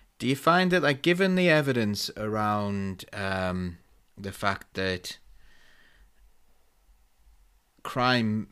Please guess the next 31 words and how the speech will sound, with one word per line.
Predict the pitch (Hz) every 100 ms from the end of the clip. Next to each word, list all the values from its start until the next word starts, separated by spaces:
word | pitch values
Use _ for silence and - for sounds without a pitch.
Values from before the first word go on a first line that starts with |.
| _
sentencing, | - - 131 85 107 98 107 117 _ _ - -
you | 113
know, | 107 101 -
increased | 123 135 - 135 123
sentences | - 123 95 110 113 113 113 104
and | 95 92 90 - -
punishment, | - 135 113 - 90 104 123 - _ _ _ _ _ _ _ _ _ _ -
there's | 110 104
no | 117 123 127 117 104 -
evidence | 120 117 107 95 98 107 - -
that | 104 101 87
increasing | 113 110 - 117 110 104 107 101 101 101 -
punishment | - 123 117 - 101 87
levels | 92 92 92 98
reduce | 92 101 101 -
crime. | - 104 92 85 90 - _ _ _ _ _ _ _ _ - -
Um, | 101 98 98 95 95
so, | - 107 104 101
like, | 98 98
you | 95
know, | 101 92
people | 117 107 101
aren't | 101 98 98
put | 110 95
off | 110 -
by | - 98
the | 95
massive | 98 107 104 101
sentence | - 107 104 104 107
that, | - 87
uh, | 110 98